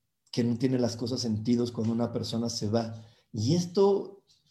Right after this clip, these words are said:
te voy a, hoy, hoy les voy a platicar la parte espiritual y la parte física de por qué vivimos esto. Porque cuando se combin-, se combinan estas dos situaciones de las, de las creencias espirituales con las creencias físicas y con lo que nuestro cuerpo percibe,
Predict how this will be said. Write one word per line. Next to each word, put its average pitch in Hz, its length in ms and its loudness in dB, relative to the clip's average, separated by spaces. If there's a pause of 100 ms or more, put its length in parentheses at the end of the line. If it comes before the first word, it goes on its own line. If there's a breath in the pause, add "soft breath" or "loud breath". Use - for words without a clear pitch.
(120)
te 135 100 0
voy 139 120 4
a, 170 160 2
hoy, 160 180 6
hoy 170 140 6
les 190 100 4
voy 180 120 4
a 170 80 0
platicar 135 580 0
la 131 160 -2
parte 139 240 -2
espiritual 110 720 0
y - 60 -6
la 110 180 0
parte 123 240 -2
física 135 800 -2
de 104 80 -4
por 110 240 -4
qué 120 100 0
vivimos 113 460 0
esto. 107 260 -6
Porque 117 480 -2 (300 loud breath)
cuando 139 260 0
se 151 160 -2
combin-, 156 460 2
se 151 160 -2
combinan 170 440 0
estas 170 300 -2
dos - 560 0
situaciones 127 800 -2 (260 loud breath)
de 117 140 4
las, 113 500 2 (160)
de 117 160 2
las 117 140 2
creencias 139 380 0
espirituales 120 680 0
con 113 120 -4
las 113 120 -6
creencias 127 500 -2
físicas 117 540 -4
y 107 40 -6
con 113 160 0
lo 110 80 2
que 113 100 -6
nuestro 110 300 -2
cuerpo 139 340 -2
percibe, 135 580 2